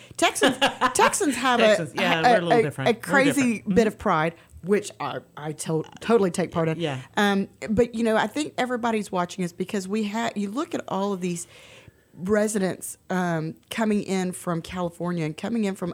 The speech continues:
Speaker 1: other states because life is good here. Economy is good here. We've got great schools. We have amazing health care.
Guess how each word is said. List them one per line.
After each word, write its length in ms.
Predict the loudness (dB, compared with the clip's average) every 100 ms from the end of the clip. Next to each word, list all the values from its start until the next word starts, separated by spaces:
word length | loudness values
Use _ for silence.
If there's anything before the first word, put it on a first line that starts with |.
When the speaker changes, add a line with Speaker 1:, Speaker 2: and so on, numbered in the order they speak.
| -4
Speaker 1:
other 220 | -4 -4 -8
states 600 | -10 -4 -2 -2 -6 -16 -16 -20 _ _ _ -4
because 760 | -4 -4 -4 0 2 0 -2 -14 _ _ _ -8
life 280 | -6 -4
is 120 | -8 -4
good 220 | -4 -4
here. 320 | -6 -8 -8 _ _ -18
Economy 540 | -8 -2 0 0 0
is 120 | -2
good 220 | -4 -6
here. 280 | -4 -8 -8
We've 240 | -6 -8 -6
got 200 | -10 -8
great 240 | -10 -10
schools. 360 | -8 -8 -8 -10
We 60 |
have 100 | -12
amazing 520 | -6 -2 0 0 -4 -6
health 280 | -6 -10
care. 280 | -10 -8 -8